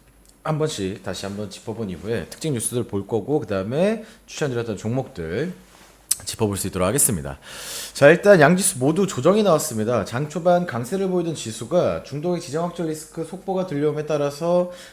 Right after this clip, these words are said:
단기적 하락폭을 굉장히 크게 키웠습니다. 코스피 같은 경우에는 일 프로가 넘는 하락률을 보여주면서 상승 삼백오십에 하락 오백이십 정도,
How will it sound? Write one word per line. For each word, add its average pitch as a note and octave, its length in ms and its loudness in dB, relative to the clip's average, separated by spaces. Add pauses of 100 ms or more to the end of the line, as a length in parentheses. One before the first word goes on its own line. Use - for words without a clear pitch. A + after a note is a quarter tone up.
단기적 D3+ 640 0
하락폭을 F#3+ 440 2
굉장히 A#2+ 600 0 (400)
크게 D3+ 480 -2 (120)
키웠습니다. E2 640 -4 (340)
코스피 F#3+ 320 0
같은 G3 240 2
경우에는 F3+ 320 6
일 G3+ 200 -2
프로가 F#3+ 380 2
넘는 B2+ 340 -2
하락률을 F3 420 0
보여주면서 B2+ 800 -2 (440)
상승 D#3+ 440 -6
삼백오십에 A2 760 -4
하락 C3+ 440 -2
오백이십 G2+ 500 -4
정도, A2+ 380 -4